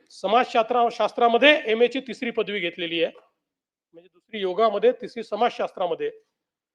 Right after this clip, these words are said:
पण विधी शाखेचे मात्र दोनच वर्ष तुम्ही पूर्ण केले. तिसरं केलं असतं तर तुम्ही देखील वकिलांच्या रांगेमध्ये बसू शकला असतात.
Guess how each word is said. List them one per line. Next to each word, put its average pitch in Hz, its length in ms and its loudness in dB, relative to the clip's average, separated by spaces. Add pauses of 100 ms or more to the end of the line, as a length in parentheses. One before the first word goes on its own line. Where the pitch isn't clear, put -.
(120)
पण 240 120 2
विधी 220 300 4
शाखेचे 277 360 2
मात्र 277 240 2
दोनच 277 360 2
वर्ष 269 180 2
तुम्ही 262 260 -4
पूर्ण 233 240 2
केले. 220 240 -2
तिसरं 240 340 -2
केलं 247 320 6
असतं 165 280 0 (500)
तर 214 60 -6
तुम्ही 220 280 -2
देखील 247 260 0
वकिलांच्या 226 580 2
रांगेमध्ये 208 500 0
बसू - 220 -4
शकला 208 280 2
असतात. 180 280 6